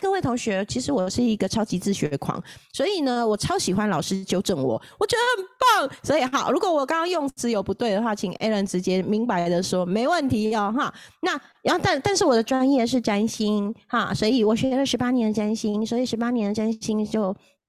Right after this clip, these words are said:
有一点点厉害了，对，啊，没有啦。<laughs> 这时候还要卖一下自己，对，好，所以就讲到了那个三五人的这种魅惑、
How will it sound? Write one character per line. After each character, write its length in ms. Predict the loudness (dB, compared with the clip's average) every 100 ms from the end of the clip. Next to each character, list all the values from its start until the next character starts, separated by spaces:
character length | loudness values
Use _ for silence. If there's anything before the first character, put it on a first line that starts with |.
| -6
有 180 | -2 -2
一 60 |
点 200 | -2 -4
点 240 | -4 -4 0
厉 160 | -2
害 340 | 0 -2 0 0
了， 220 | -2 -6 -6 -4
对， 160 | -4 -4 -2
啊， 80 | 2
没 220 | 4 4
有 140 | 4
啦。 100 | 4
<laughs> 1200 | 4 4 6 6 4 0 0 -4 -6 -12 -12 -8
这 120 | -2 0
时 80 |
候 80 | 2
还 80 | 2
要 80 | 2
卖 160 | 2
一 80 | 0
下 120 | 0
自 160 | -2 -4
己， 220 | -4 -8 -6 -2
对， 140 | 0
好， 120 | 0 -2 -8 -4
所 120 | 2
以 140 | 4 4
就 60 |
讲 200 | 2 2
到 220 | 2 4 4
了 240 | 4 4
那 140 | 2
个 280 | 2 0 0 -6 _ _ _ _ -12
三 240 | -4 0
五 200 | 2 2
人 180 | 2 0
的 300 | 0 0 -2 _ _ _ _ _ _ -6
这 140 | -2
种 140 | -2 -4 -8 -10 _ _ -6
魅 300 | 0 2 2
惑、 440 | 2 2 2 -2